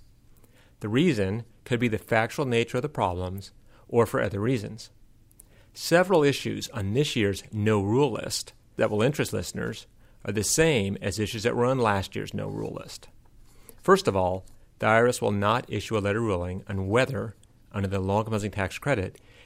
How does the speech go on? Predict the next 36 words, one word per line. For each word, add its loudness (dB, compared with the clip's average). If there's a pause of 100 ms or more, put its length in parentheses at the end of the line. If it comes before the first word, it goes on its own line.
(120)
a -6
casualty -2
loss 2
has -4
been -4
restored -4 (240)
by -8
reconstruction -2
or -6
replacement -4
within -2
a -2
reasonable -2
period -4
of -10
time. -8 (1200)
The 0
I 4
R 6
S -2
said 0
it -4
may, 0
though, 0
issue -4
a 2
determination -2
letter -4
in -4
this -6
case, -8 (360)
but -4
not 2
a 0
letter 0
ruling. -8